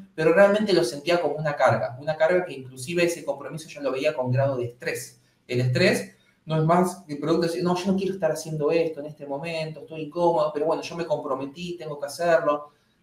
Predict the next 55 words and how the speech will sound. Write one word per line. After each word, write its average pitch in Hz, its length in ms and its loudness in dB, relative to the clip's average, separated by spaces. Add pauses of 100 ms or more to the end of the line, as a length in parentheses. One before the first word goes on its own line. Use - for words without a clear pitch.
(120)
No 208 80 -2
sé 240 80 -2
si - 160 -8
te 143 80 2
ha 131 100 4
pasado 123 460 4
eso. 120 240 0
Escribime 220 520 0 (360)
en 127 180 -2
el, 127 220 0
en 120 100 0
el 127 140 0
chat 131 220 2
si 147 100 -8
ahora 151 140 2
estás - 240 -6
en 127 100 -8
vivo. 165 320 -4 (800)
Eh, 123 320 0
si - 160 -8
te 127 80 2
ha 147 120 6
pasado 147 320 6
eso 156 100 0
en 135 80 -2
alguna 135 220 2
oportunidad, 120 440 2
si - 140 -8
te 123 80 -6
comprometiste 156 640 2
a 175 140 8
algo, 127 160 4
le 123 80 4
dijiste, 185 260 2
"No, 190 160 4
¿sabes 196 240 -2
qué? 214 100 -4
Yo - 140 -4
te 185 80 -2
voy 185 80 4
a 180 60 2
ayudar, 190 340 4
yo 185 60 -2
lo 180 60 2
voy 175 100 2
a - 20 0
hacer", 196 160 -2
y 190 40 0
después 175 240 -2
te, - 140 -16
"Uy, 175 340 -4
¿para 156 260 0
qué 196 100 -12
le 185 160 -4
dije? 196 560 -10